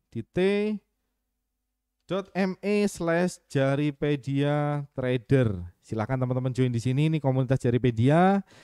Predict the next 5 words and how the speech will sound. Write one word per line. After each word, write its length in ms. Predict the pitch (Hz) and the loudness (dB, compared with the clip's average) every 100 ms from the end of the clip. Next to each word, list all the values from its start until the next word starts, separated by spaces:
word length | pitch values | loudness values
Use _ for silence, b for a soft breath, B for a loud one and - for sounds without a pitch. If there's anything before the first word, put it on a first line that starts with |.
| b b | b b
Dan 160 | 156 156 | 2 4
kalau 240 | 247 285 | 6 6
teman-teman 480 | 277 262 262 254 254 | 6 4 2 2 0
tertarik 640 | - 240 - 240 233 226 - | -2 -6 -4 0 2 2 0
untuk 320 | 175 175 165 | 0 4 4